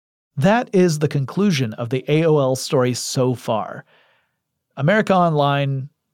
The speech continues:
probably has several years left in its history. I sure hope it does. Hope it doesn't just go away. So I'll probably have to do an update, uh, a follow-up episode at some point in the future. But this was a really fascinating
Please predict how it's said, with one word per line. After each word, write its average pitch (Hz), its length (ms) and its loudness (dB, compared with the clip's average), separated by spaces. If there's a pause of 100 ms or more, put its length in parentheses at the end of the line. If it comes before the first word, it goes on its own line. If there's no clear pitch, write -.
probably 156 420 2
has 139 220 2
several 170 320 2
years 143 400 2
left 139 300 0
in 131 120 0
its 120 200 -8
history. 123 400 -4
I - 60 -6
sure - 240 0
hope 131 260 0
it 104 80 -8
does. 104 320 -8 (220)
Hope 147 140 -2
it 139 40 -2
doesn't 127 260 -2
just 120 220 -4
go 120 160 2
away. 113 400 -2 (480)
So 165 160 2
I'll 156 100 4
probably 190 240 2
have 175 120 2
to 147 60 -4
do 151 200 4
an 135 180 0
update, 135 680 -2 (420)
uh, 113 300 -2
a 117 100 -8
follow-up 143 500 2
episode 117 500 -2
at - 140 -10
some 127 220 -2
point 123 220 -4
in 117 60 -10
the 120 60 -6
future. 110 420 -6 (680)
But 139 400 0 (160)
this 156 280 0
was 247 160 0
a 233 60 4
really 190 320 2
fascinating 131 960 -2